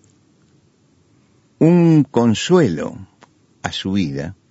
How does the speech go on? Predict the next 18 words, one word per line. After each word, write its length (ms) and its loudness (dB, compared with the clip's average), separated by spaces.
que 120 -2
dice, 240 -2
lo 120 0
tienen 280 2
que 40 -10
conocer 420 0
todas 200 0
las 100 -4
personas, 640 -6
que 160 2
Dios 300 0
está 260 -4
siempre 460 0
detrás, 600 -2
aunque 300 -2
no 100 4
lo 100 4
entendamos, 800 -2